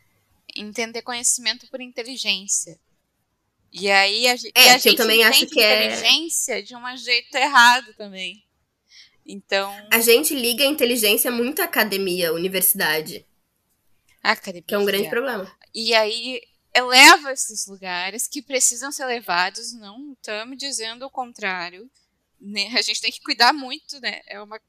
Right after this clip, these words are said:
Speaker 1: coisinha que a gente, é um cristalzinho que tá, tão lo-,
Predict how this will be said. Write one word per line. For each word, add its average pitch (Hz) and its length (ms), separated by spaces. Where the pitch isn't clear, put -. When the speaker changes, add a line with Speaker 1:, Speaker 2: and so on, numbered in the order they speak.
Speaker 1:
coisinha 226 320
que 254 120
a - 20
gente, 254 240
é 302 60
um 269 40
cristalzinho 277 600
que - 80
tá, 330 380
tão 311 140
lo-, 311 600